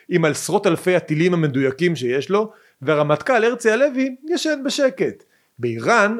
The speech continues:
מכינים לנו פצצות אטום שיכולות להשמיד חצי מתל אביב ברבע שעה, ומצהירים על כוונה מפורשת לעשות את זה ברגע שממשל ביידן ישחרר להם קצת חבל. והרצי הלוי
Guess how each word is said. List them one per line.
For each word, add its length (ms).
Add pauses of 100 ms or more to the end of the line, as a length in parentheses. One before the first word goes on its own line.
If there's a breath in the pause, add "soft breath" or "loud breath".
מכינים 420
לנו 220
פצצות 420
אטום 420
שיכולות 440
להשמיד 360
חצי 340
מתל 300
אביב 220
ברבע 340
שעה, 260 (340 loud breath)
ומצהירים 420
על 60
כוונה 360
מפורשת 520
לעשות 340
את 80
זה 180 (100)
ברגע 320
שממשל 480
ביידן 380
ישחרר 320
להם 120
קצת 180
חבל. 320 (540 soft breath)
והרצי 380
הלוי 500